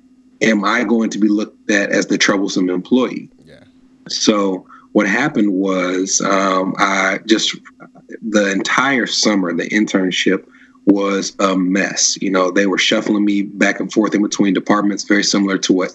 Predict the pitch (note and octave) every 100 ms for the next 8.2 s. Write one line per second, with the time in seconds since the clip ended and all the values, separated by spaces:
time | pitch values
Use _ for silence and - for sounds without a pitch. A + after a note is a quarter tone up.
0 | - G#2+ G#2 - - G2 F#2+ F#2+ - -
1 | - - - - - G#2 A2+ A2+ F#2+ G#2+
2 | A2+ G#2 G#2+ G2+ F#2+ F#2 E2+ - F3+ D#3
3 | G#2 A2+ - _ - _ A#2 B2 - C#3+
4 | A#2 F2+ A2+ B2+ G#2+ G#2 G2 F#2+ F#2 G2
5 | - - G2+ G2 - A2+ A2+ G#2 G2+ G2+
6 | G2 - A#2 G#2 G2 F#2 - - G2+ G2+
7 | G2+ - - G#2 G2 F#2+ F#2+ F2+ G#2+ A2+
8 | G2 F#2